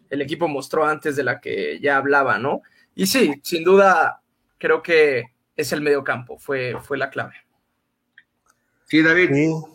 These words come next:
Speaker 3: Y como lo comentas, ¿no? La mentalidad con la que salió el equipo mexicano, creo que salieron bastante desconcentrados, ¿no? Eh, en el primer gol, eh, le ganan la espa-, la espalda a Eric Aguirre,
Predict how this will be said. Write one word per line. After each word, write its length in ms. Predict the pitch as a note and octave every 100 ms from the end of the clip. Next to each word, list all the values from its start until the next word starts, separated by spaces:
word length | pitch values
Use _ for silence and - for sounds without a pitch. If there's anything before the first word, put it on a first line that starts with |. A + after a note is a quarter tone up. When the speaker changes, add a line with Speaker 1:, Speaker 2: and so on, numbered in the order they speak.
| _ _ _ _ _
Speaker 3:
Y 120 | C#3+ C3+
como 200 | C#3+ C#3+
lo 80 |
comentas, 500 | C#3+ D3 F#3 F#3 D#3
¿no? 300 | D#3 F#3 G#3
La 280 | G3+ D#3 C#3
mentalidad 500 | C#3 C#3+ C#3+ C#3+ D#3
con 140 | - F3
la 80 |
que 80 | D#3+
salió 200 | C3 D#3+
el 60 | F3+
equipo 220 | F3 G3+
mexicano, 500 | D3+ C3+ - F#3+ G3
creo 180 | F#3 F3+
que 100 | G#3
salieron 360 | D#3 D3 F3+
bastante 460 | E3+ A#2+ D3+ E3+ F#3+
desconcentrados, 960 | E3+ - B2+ B2 B2 B2+ C#3+ E3+ D3+ C3
¿no? 320 | D#3 G#3 - _ _ _ _
Eh, 500 | C#3 C3+ C3 C3+ D3+ -
en 200 | D3+ C#3+
el 120 | C#3+
primer 300 | C#3+ D3 E3+
gol, 560 | E3+ F3+ F3+ F3+ F3 - _ _ _
eh, 140 | C#3 C#3
le 120 | C3+
ganan 240 | D3+ F3
la 80 | D3+
espa-, 340 | A#2+ D#3+ E3 F3
la 120 | C#3+
espalda 400 | - D#3+ E3 E3
a 60 |
Eric 200 | E3 E3+
Aguirre, 640 | D3 B2 D3+ E3+ G3+ C4 -